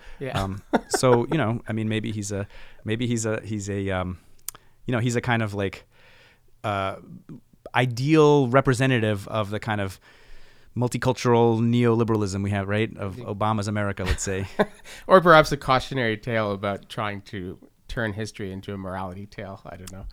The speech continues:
Speaker 2: Yes, I
Speaker 1: I
Speaker 2: mean,
Speaker 1: mean,
Speaker 2: that's
Speaker 1: fine.
Speaker 2: right.
Speaker 1: That's, okay, now, one of the, I assigned a couple chapters of, of your book, uh, When the United States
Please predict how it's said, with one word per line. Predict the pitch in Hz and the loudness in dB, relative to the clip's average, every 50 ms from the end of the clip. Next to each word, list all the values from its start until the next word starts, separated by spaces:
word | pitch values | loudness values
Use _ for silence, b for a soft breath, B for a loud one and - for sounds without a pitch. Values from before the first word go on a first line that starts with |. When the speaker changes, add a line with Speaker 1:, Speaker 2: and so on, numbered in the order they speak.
| B B | B B
Speaker 2:
Yes, | 117 131 151 131 - - | 2 4 4 4 4 2
I | 104 | 0
Speaker 1:
I | 127 | 2
Speaker 2:
mean, | 120 107 | 2 0
Speaker 1:
mean, | 95 | 0
Speaker 2:
that's | 95 92 - | -2 -2 -2
Speaker 1:
fine. | 120 98 | -2 -2
Speaker 2:
right. | 90 95 - - - | -2 -4 -6 -10 -10
Speaker 1:
That's, | - 104 107 107 - - B B B B B B | -10 -8 -10 -10 -12 -18 B B B B B B
okay, | B - 180 | B 6 8
now, | 180 175 170 | 8 8 6
one | 180 175 165 185 214 | 6 6 6 6 6
of | 226 220 | 6 6
the, | 202 180 160 156 - | 4 2 2 0 0
I | - 110 123 127 135 - - | -2 0 0 0 0 -2 -4
assigned | - 131 143 - - - 139 143 147 156 165 156 - - - - - _ - | -6 -8 -8 -4 0 2 2 4 4 2 2 -2 -4 -8 -12 -14 -14 _ -12
a | 120 | -8
couple | 117 - 135 - 135 123 | -6 -6 -6 -6 -6 -6
chapters | - - 123 120 117 - - 127 117 110 107 - - - - - - | -2 2 2 2 2 0 -6 -6 -6 -6 -8 -10 -12 -14 -14 -14 -12
of, | 107 107 110 104 110 - - - - | -12 -10 -10 -10 -12 -16 -20 -20 -20
of | - 104 104 107 - | -16 -16 -16 -14 -12
your | 107 | -12
book, | 101 107 104 98 95 _ - - - | -8 -6 -6 -8 -8 _ -20 -18 -14
uh, | - 92 95 | -12 -10 -10
When | 95 95 101 | -8 -8 -8
the | 101 | -8
United | 104 101 104 104 101 - | -6 -6 -6 -6 -8 -8
States | - - 104 101 - - - | -8 -8 -8 -8 -10 -16 -20